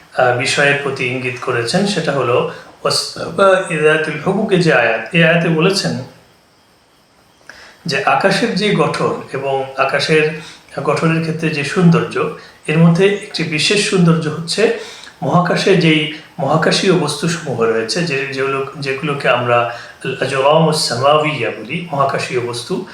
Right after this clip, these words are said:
এই মহাকাশীয় বস্তুর মাঝে চন্দ্র, সূর্য, গ্রহ, নক্ষত্র, গ্যালাক্সি, ছায়াপথ, ধূমকেতু, নীহারিকা, অনেক কিছু রয়েছে। এই সব কিছুকে সাম-, সামগ্রিকভাবে আমরা আল আজরামুস সামাওয়িয়া বা মহাকাশীয় বস্তু বলে থাকি।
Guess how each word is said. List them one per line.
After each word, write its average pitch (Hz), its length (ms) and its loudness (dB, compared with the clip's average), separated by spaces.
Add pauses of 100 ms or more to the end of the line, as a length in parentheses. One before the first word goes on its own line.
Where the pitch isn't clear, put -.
(260)
এই 143 100 0
মহাকাশীয় 160 500 0
বস্তুর 202 300 -4
মাঝে 165 400 4
চন্দ্র, 151 360 0
সূর্য, - 440 -4
গ্রহ, 143 240 -2
নক্ষত্র, 135 640 -2
গ্যালাক্সি, 131 540 0
ছায়াপথ, 127 560 2
ধূমকেতু, 131 480 -4
নীহারিকা, 123 680 0 (320)
অনেক 165 380 4
কিছু 165 240 -2
রয়েছে। 113 300 -2 (100)
এই 175 60 -4
সব 208 240 2 (100)
কিছুকে 147 520 0
সাম-, 156 520 0
সামগ্রিকভাবে 151 800 2
আমরা 120 420 0 (240)
আল 143 220 0
আজরামুস 160 680 2
সামাওয়িয়া 143 680 2 (300)
বা 143 80 2 (100)
মহাকাশীয় 143 540 2
বস্তু - 320 -4 (180)
বলে 165 260 4
থাকি। - 300 -8